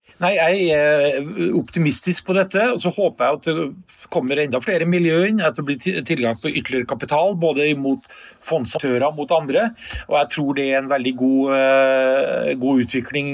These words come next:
eh, for Norge, og vi har på en måte alle forutsetninger for å få det her til å virke. Eh, selv om vi har en kortere industriell historie enn, eh, enn, eh, enn, enn Sverige, så har vi for eksempel både innenfor olje og gass og innenfor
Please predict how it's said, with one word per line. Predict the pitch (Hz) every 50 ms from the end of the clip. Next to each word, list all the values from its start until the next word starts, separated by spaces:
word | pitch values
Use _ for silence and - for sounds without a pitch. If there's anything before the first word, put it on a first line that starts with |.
| 139
eh, | 139 139 143 131 127 123
for | 117 - 147 143
Norge, | 143 123 120 151 180 190
og | 175 143
vi | 135 135
har | 123 139 139
på | 139 - - 131 117
en | 151 139
måte | 117 139 135
alle | 135 127 123 120
forutsetninger | - - 127 104 98 - - 123 - - 120 135 131
for | - - 131
å | 123
få |
det | 135 139
her | 127 120
til | - 127
å | 123 139
virke. | 139 120 - - 127 - - _ _ - - - - - - - - - - _
Eh, | - - - 135 135 131 131 123
selv | - 135 127 127
om | 131
vi | 135
har | 123 131 123 127
en | 131 123
kortere | - - 143 - - 127 117 127 127
industriell | 127 123 123 127 120 - 143 127 117
historie | 127 131 117 - 135 120 117 123 120 117 131 151 170 160 143
enn, | 135 131 131 131
eh, | 131 131 127 127 127 127 127 131 131 127
enn, | 123 123 123
eh, | 123 123 123 123 120 120 113 117 - - - - - - - -
enn, | - 135 - -
enn | 131 127
Sverige, | 117 - 139 120 123 127
så | 120 165
har | 139 117
vi | 113 113
for | 131 147
eksempel | - 160 120 104 - - 131 123
både | 127 131 123 107 123 127
innenfor | 127 123 113 98 - 139 135 131 127 127 - - - - - _
olje | - 147 127 120 127
og | 120
gass | 135 147 143 - - - -
og | 160 135 139
innenfor | 143 135 120 110 90 - 139 131 131